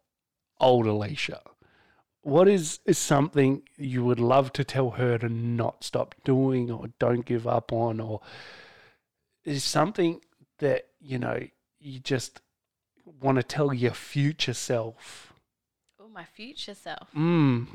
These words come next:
Speaker 2: Not my child self.
Speaker 1: No, so go the other way.
Speaker 2: Um. So, okay. So something I would wanna tell my future self.
Speaker 1: So think of it like a time travel question. If you could go forward and tell the,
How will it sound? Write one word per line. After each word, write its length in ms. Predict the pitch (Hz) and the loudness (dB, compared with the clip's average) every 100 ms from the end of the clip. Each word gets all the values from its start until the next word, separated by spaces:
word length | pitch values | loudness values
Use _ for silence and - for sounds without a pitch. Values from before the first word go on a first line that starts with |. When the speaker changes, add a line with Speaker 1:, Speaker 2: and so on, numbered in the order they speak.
| - _ | -20 _
Speaker 2:
Not 160 | - - | -20 -20
my 80 | 190 | -18
child 400 | - 175 165 - | -14 -14 -16 -18
self. 180 | 123 _ | -20 _
Speaker 1:
No, 580 | 131 135 135 160 139 117 | -4 2 6 6 6 4
so 180 | 113 131 | -2 -4
go 240 | 120 151 | 2 2
the 140 | 147 139 | 4 4
other 200 | 139 127 | 4 2
way. 460 | 117 113 117 - - _ _ - | -2 -6 -14 -20 -20 _ _ -18
Speaker 2:
Um. 960 | 202 202 196 196 190 190 190 185 196 190 _ _ _ _ _ _ _ _ _ _ _ _ _ _ _ _ _ _ | -16 -14 -12 -10 -12 -14 -18 -18 -18 -20 _ _ _ _ _ _ _ _ _ _ _ _ _ _ _ _ _ _
So, 460 | - 220 208 202 170 - _ 208 | -10 -6 -4 -6 -8 -14 _ -14
okay. 320 | 190 160 - _ _ | -8 -10 -10 _ _
So 80 | - | -18
something 320 | 214 226 240 220 | -10 -8 -4 -2
I 80 | |
would 140 | 214 208 | -4 -4
wanna 220 | 202 196 | -8 -8
tell 140 | 208 190 | -8 -8
my 80 | |
future 280 | 190 190 - | -8 -10 -12
self. 220 | - 196 | -4 2
Speaker 1:
So 80 | 202 | 4
think 240 | - 262 262 | 6 6 6
of 100 | 233 | 4
it 80 | 208 | 6
like 220 | 170 - | 4 4
a 40 | 156 | 0
time 400 | - 170 165 160 | 4 6 6 6
travel 340 | 147 131 127 | 6 6 4
question. 600 | - 139 127 - 131 120 | 4 2 2 0 -2 0
If 240 | 131 123 | -2 0
you 140 | 156 151 | 2 2
could 180 | 151 135 | 2 4
go 220 | 147 139 | 6 6
forward 460 | - 143 135 135 | 6 6 8 6
and 160 | 131 131 | 4 2
tell 480 | 139 131 127 120 - _ _ _ _ _ _ | 4 4 4 0 -8 _ _ _ _ _ _
the, 220 | 139 143 | 4 4